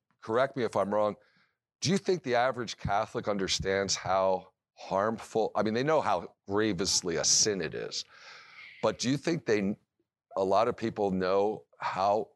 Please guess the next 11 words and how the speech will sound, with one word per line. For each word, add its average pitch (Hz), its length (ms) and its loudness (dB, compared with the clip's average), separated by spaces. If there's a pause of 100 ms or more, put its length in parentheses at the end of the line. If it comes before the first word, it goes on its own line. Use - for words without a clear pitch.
(180)
that 85 260 0
really 95 240 2
messes 85 540 0
up 90 180 -2
a 87 60 -4
person's 80 500 -4
life? 76 420 -4 (1500)
No. 50 200 -12 (960)
Yeah, 78 180 0
it 76 80 -4
depends, 90 560 -2